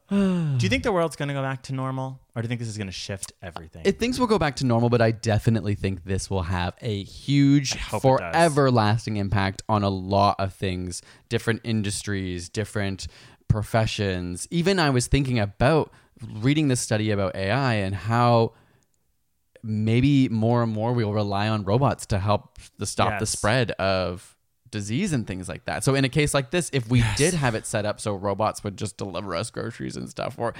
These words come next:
Speaker 1: you know, if we didn't have to have those checkpoints of necessarily
Speaker 2: Oh my gosh, this is freaking me out 'cause I'm like, I want it to be a net positive, but
Speaker 1: Right,
Speaker 2: then I
Speaker 1: that's a little bit freaky.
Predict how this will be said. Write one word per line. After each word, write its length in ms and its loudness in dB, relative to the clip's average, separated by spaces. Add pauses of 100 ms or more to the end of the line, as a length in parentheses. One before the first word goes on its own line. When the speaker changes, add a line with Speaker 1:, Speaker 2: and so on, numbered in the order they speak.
(160)
Speaker 1:
you 80 0
know, 100 2
if 60 0
we 80 4
didn't 220 2
have 300 2
to 80 2
have 200 2
those 320 -2
checkpoints 560 -2
of 100 0
necessarily 580 0
Speaker 2:
Oh 20 4
my 120 4
gosh, 220 4
this 140 -2
is 180 0
freaking 240 0
me 80 2
out 80 -2
'cause 80 0
I'm 80 0
like, 100 -2
I 140 0
want 260 2
it 80 -8
to 80 -14
be 120 -2
a 40 0
net 320 -2
positive, 560 -2
but 100 0
Speaker 1:
Right, 60 6
Speaker 2:
then 120 4
I 20 2
Speaker 1:
that's 140 2
a 80 6
little 180 4
bit 160 2
freaky. 480 -2